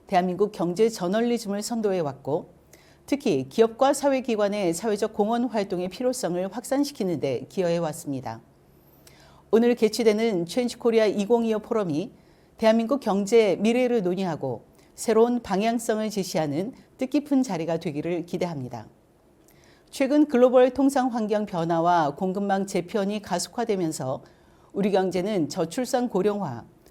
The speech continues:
수출 둔화, 생산성 정체 등의 도전에 직면하고 있습니다.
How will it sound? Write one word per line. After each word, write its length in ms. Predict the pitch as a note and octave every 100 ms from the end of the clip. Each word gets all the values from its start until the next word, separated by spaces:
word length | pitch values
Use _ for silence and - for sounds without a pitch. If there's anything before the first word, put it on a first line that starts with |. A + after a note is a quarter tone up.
| _ _
수출 420 | - C4 - C#4+
둔화, 420 | A#3 F3 D3+ E3 - - - _ _
생산성 640 | - C4 C4 C#4 C#4 B3
정체 400 | A#3+ E3+ F3+ -
등의 480 | A3 F#3 F3 D#3+ B2+
도전에 480 | - D#3+ E3 D3 C#3
직면하고 500 | G3 F#3 E3+ D#3+ C3
있습니다. 500 | C#3 D3+ C3 B2+ A#2+